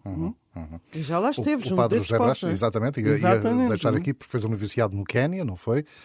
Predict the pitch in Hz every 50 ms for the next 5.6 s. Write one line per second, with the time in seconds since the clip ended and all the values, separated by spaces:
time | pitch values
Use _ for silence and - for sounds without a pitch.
0 | - - - _ - 101 101 104 104 98 87 - 127 117 - - - - 120 117
1 | 101 - - 131 113 - - - 117 107 113 110 104 95 104 92 - 107 101 95
2 | 98 104 95 98 120 151 180 196 - - 95 90 90 92 90 - 101 - - 131
3 | 151 - - - - - - 185 175 - - 196 190 - - 190 196 196 202 202
4 | 196 - 190 190 196 196 180 175 170 165 151 - - - - 123 117 117 127 131
5 | 123 - 156 - - - - 123 131 143 147 156